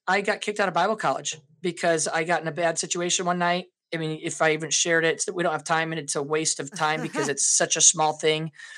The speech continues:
Speaker 1: Um, but, you know, four of, four of us one night did, hung out in a setting we shouldn't have. We told our leaders the very next day and they kicked all of us out for it. And, you know,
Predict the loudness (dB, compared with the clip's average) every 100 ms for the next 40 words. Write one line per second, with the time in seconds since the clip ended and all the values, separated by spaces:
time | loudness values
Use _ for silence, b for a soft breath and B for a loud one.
0 | B B 2 4 4 -4 B B B 0
1 | 0 -2 -20 -20 -10 -4 -2 -2 -4 -4
2 | 0 0 0 -10 _ -2 0 0 0 0
3 | 2 0 -2 -6 -8 -10 -8 -4 0 2
4 | 2 2 -4 -8 -4 -4 -4 -2 0 2
5 | 0 0 2 2 2 2 0 -2 -4 0
6 | 2 2 2 0 0 -2 -2 -2 0 2
7 | 0 0 2 2 0 -4 -6 0 0 2
8 | 0 2 0 -2 -12 -14 _ _ _ _
9 | _ 2 4 4 2 -2 _ _ _ -2
10 | 2 4 4 2 -4